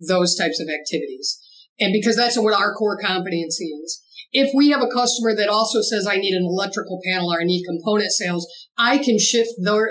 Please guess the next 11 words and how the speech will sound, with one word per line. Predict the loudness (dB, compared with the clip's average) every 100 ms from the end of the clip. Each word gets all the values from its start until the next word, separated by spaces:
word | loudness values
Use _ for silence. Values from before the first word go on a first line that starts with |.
| 0
their | 2 2
attention | 2 2 0 0 0
over | -2 0 0
to | 2 2 2 0 -4 -18 _ -2
iAutomation | 2 2 2 2 2 2 0
or | 0
Panel | 0 2 2
Tech | 2 0 0 0
and | -2 -2 -4 0
put | 0 2
them | 2 2